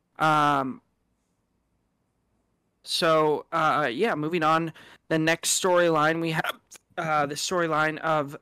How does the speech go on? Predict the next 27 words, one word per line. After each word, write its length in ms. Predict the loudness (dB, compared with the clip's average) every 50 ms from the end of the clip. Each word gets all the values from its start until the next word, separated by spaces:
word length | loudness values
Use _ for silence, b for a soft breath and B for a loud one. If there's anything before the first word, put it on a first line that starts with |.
| _
Valeria 920 | -6 -2 0 2 2 4 4 4 4 2 0 0 0 0 0 0 0 -2 -4 _ b b b b _ _ _ _ _ -4
and, 580 | 0 0 2 2 2 2 2 2 0 -2 -4
uh, 840 | -4 -2 0 2 4 4 4 4 4 2 2 2 2 2 2 0 -2 -4 -4 -4
Daniel. 480 | -2 0 0 0 0 0 -2 -4 -4 -8 _ _ _ _ _ _ _ _ _ _ _ _ _ _ _ 0
Um, 500 | 2 4 6 6 6 4 2 2 0 -4
and 200 | -4 -2 -2 -2
essentially 720 | -2 -2 -2 -2 -2 -2 -2 0 0 2 2 4 2 2 0
their 240 | 0 2 2 2 2
story, 640 | 2 2 2 4 4 6 6 6 6 4 4 2 B B B B B _ 0
Valeria 720 | 2 4 6 6 6 6 6 6 6 8 8 6 6 4
is 500 | 4 4 4 4 4 4 4 2 0 -2 -6 _ _ _ _ _ _ _ _ _ _ _ _ _ _ _ _
a, 500 | -2 0 2 2 2 4 4 4 4 2 2
uh, 340 | 2 2 2 4 4 4 2
supermodel, 920 | 2 0 2 2 2 2 2 0 0 0 2 2 4 4 4 2 2 0 B B B B B _ _ _ _ -2
um, 400 | 0 2 2 4 2 2 0 0
and 320 | -2 0 0 2 2 0 0
Daniel 340 | 0 0 2 2 0 0 0
leaves 280 | 0 0 -2 -2 -2
his 180 | -2 -2 -2 0
wife 220 | 2 2 2 0
for 120 | 0 -4 -4
Valeria, 640 | -2 -2 0 2 2 2 4 4 4 4 4 4
and 100 | 4 2
they 100 | 2 2
have 160 | 2 0 0 0
a 60 | -2
relationship. 760 | -2 -2 0 0 0 0 -2 -2 -2 0 2 2 2 2 0